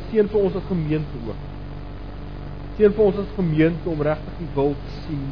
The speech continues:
te sien ook hoe ons hierdie toekoms moet binnestap. Wys vir ons u wil. Oortuig vir ons van u pad.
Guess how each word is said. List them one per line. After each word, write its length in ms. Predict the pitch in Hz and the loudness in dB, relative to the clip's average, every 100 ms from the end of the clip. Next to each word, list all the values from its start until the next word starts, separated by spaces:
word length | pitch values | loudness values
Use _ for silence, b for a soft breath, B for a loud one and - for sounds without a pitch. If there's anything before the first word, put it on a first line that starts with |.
| 127 | -8
te 80 | 139 - | -8 -2
sien 180 | 196 196 | 0 4
ook 220 | 170 147 | 4 4
hoe 140 | 165 165 | 4 4
ons 140 | 156 | 2
hierdie 160 | 151 - | -2 -4
toekoms 300 | 180 190 170 156 | -4 -4 -4 -6
moet 120 | 143 | -4
binnestap. 500 | 139 143 - 120 - - - - - - - - - - - - - - - - - - - - - - - - - - - - | -4 -6 -4 -4 -4 -8 -10 -10 -10 -10 -10 -10 -10 -10 -10 -10 -10 -10 -10 -10 -10 -10 -10 -10 -10 -10 -10 -10 -10 -10 -10 0
Wys 240 | 147 156 - | 6 6 4
vir 160 | 160 143 | 0 0
ons 140 | 139 | -2
u 80 | 117 101 | -4 -2
wil. 180 | 107 104 - - - - - - - - - - - - - - - - - - - - - - - - - - - - - - - - - - | -2 -2 -6 -10 -10 -10 -10 -10 -10 -10 -10 -12 -12 -10 -10 -10 -10 -10 -10 -10 -10 -10 -10 -10 -10 -10 -10 -10 -10 -10 -10 -10 -10 -10 -10 -4
Oortuig 420 | 143 - - 165 - | -4 0 2 2 0
vir 160 | - 151 | -2 0
ons 160 | 139 147 | 0 -4
van 140 | 147 | -8
u 80 | 143 - | -8 -8
pad. 200 | 107 - | -8 -8